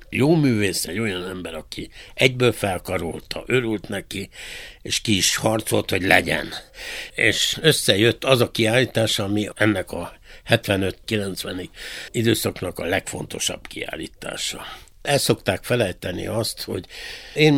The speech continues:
szintén akkor művészként akartam ehhez csatlakozni, és, ö, nagyon fontos volt nekem.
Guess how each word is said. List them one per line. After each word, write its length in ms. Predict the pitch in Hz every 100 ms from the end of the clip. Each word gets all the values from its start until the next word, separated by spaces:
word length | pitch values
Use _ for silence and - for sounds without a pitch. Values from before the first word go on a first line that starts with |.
| -
szintén 540 | - 165 135 - 110
akkor 440 | 107 - 107 98 101
művészként 920 | 120 120 98 85 - 92 85 - - - -
akartam 540 | 98 - 92 - 95
ehhez 300 | 85 82 80
csatlakozni, 800 | - 117 - 107 - 101 80 87
és, 300 | 82 82 -
ö, 260 | 92 87 80 78
nagyon 300 | 92 82 76
fontos 520 | 95 87 - 90 -
volt 260 | 87 -
nekem. 440 | 90 85 104 107